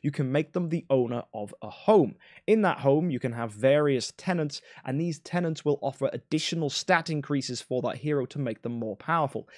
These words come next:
It is always good to make one hero super duper strong, because that hero can then carry you in multiple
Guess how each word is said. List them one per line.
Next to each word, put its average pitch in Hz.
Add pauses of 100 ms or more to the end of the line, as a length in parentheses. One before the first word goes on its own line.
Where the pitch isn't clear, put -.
(140)
It 151
is 143
always 196
good 160
to 139
make 135
one 147
hero 127
super 123
duper 110
strong, 170
because 131
that 151
hero 131
can 127
then 113
carry 160
you 117 (280)
in 127
multiple 107